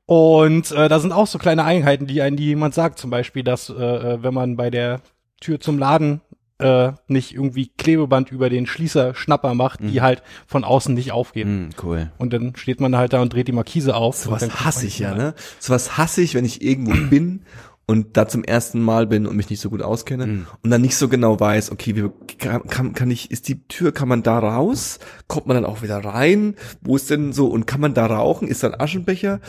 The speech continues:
Speaker 3: So, so diese kleinen Organisator-, wenn du irgendwo fährst, das hasse ich am meisten, wenn ich das nicht
Speaker 1: Ja,
Speaker 3: weiß.
Speaker 1: vor allem, vor allem, wenn dein, wenn, wenn deine Chefin,
Speaker 3: Oh.
Speaker 1: äh, sich ganze zwanzig Sekunden, äh, Zeit für dich nimmt, äh, äh, zu sagen, wo was liegt im Laden
Speaker 2: Mhm.
Speaker 1: und, äh, solche Sachen dann nicht erwähnt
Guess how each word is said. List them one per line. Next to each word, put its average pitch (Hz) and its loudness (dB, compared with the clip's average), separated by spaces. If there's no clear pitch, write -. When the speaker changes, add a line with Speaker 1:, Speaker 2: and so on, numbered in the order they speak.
Speaker 3:
So, 143 2
so 147 4
diese 139 2
kleinen 160 2
Organisator-, 143 0
wenn 135 2
du 131 2
irgendwo 131 0
fährst, 139 0
das 131 -2
hasse 139 -6
ich 120 -4
am 113 -6
meisten, 110 -2
wenn 107 -6
ich 107 -6
das 107 -14
nicht 120 0
Speaker 1:
Ja, 123 2
Speaker 3:
weiß. 98 -6
Speaker 1:
vor 143 2
allem, 151 2
vor 165 -2
allem, 170 0
wenn 156 2
dein, 147 2
wenn, 147 -2
wenn 143 2
deine 139 2
Chefin, 165 0
Speaker 3:
Oh. - -6
Speaker 1:
äh, 139 4
sich 131 -8
ganze 143 0
zwanzig 151 -4
Sekunden, 147 0
äh, 165 2
Zeit 143 0
für - -6
dich 131 -6
nimmt, 135 0
äh, 123 4
äh, 120 -2
zu - -6
sagen, 127 2
wo 127 -8
was 123 0
liegt 147 -6
im 117 -2
Laden 113 0
Speaker 2:
Mhm. 101 -4
Speaker 1:
und, 117 0
äh, 120 2
solche 120 0
Sachen 120 -2
dann 117 -2
nicht 117 -8
erwähnt 113 -4